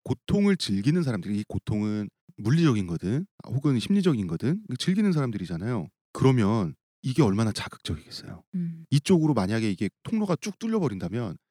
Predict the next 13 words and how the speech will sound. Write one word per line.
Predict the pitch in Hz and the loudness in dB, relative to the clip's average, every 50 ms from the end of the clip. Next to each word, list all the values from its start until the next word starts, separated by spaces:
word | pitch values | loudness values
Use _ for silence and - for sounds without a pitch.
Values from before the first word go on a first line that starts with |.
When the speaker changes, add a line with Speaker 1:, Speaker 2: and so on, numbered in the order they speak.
| _ - | _ -4
Speaker 1:
남편이 | 107 110 117 - 139 131 113 | -2 -2 0 0 0 0 0
좀 | - 110 98 | 0 -2 -4
이렇게, | 85 - - 87 - - _ _ _ _ - | -4 -4 -6 -8 -8 -10 _ _ _ _ -8
음, | 95 95 87 | -6 -6 -6
섭 | - - 220 226 - _ | -2 0 0 0 0 _
기질이라면 | - 117 92 110 107 104 92 85 82 82 78 | -6 -4 -2 0 0 -2 -2 -4 -6 -8 -6
서브미션, | - 135 147 147 156 117 - - - 120 160 190 - _ _ | -4 -4 -2 -2 -2 -2 -2 0 0 0 0 0 -2 _ _
복종하는, | - - - - - 127 113 113 101 87 90 123 165 - | -10 -8 -2 2 2 4 4 4 2 2 0 -2 -2 -4
복종적인 | - - - - 120 110 95 90 156 - 104 160 - _ _ _ | -8 -10 -4 -2 -2 0 0 -2 -4 -4 -4 -6 -6 _ _ _
그 | - 214 - 95 170 - - 107 | -2 0 0 0 -2 -4 -6 -4
능욕을 | 117 120 160 165 151 151 | 0 2 2 2 2 0
즐기는 | - - 95 92 135 131 127 113 | -2 -4 -4 -2 -2 -2 -2 -4
기질이라면 | - - 82 98 98 98 87 85 85 113 131 117 78 | -6 -8 -10 -6 -4 -4 -4 -4 -2 -2 -2 -2 -4